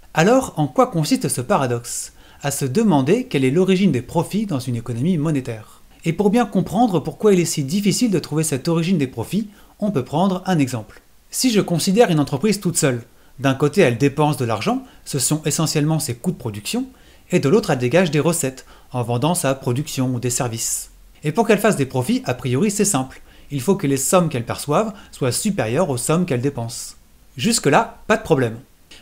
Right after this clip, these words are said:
Mais maintenant, considérons l'ensemble des entreprises d'une zone économique fermée.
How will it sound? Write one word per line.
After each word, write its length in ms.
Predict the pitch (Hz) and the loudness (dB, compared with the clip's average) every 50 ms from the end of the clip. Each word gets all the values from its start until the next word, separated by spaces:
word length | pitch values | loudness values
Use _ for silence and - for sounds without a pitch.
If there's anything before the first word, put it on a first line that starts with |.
| - - | -4 0
Mais 100 | 135 135 | 2 2
maintenant, 480 | 147 180 196 196 208 240 262 247 - - - | 4 4 4 4 4 4 4 2 -2 -8 -8
considérons 540 | - 220 240 226 - 220 185 190 180 147 143 | -4 -2 -2 0 0 2 4 4 4 4 2
l'ensemble 400 | 135 170 208 202 202 233 190 147 | 2 2 2 0 0 0 0 0
des 180 | 123 123 120 170 | 0 0 0 0
entreprises 580 | 202 202 156 127 - - 196 226 247 240 190 | -2 -2 -2 -4 -2 0 0 0 0 0 -2
d'une 180 | 143 135 127 123 | -2 -4 -4 -4
zone 180 | 123 202 214 180 | -2 0 0 0
économique 460 | 139 - 143 131 143 185 202 202 - | 0 0 0 0 2 2 0 0 -2
fermée. 300 | - 170 139 127 117 | -2 -2 -2 -2 -4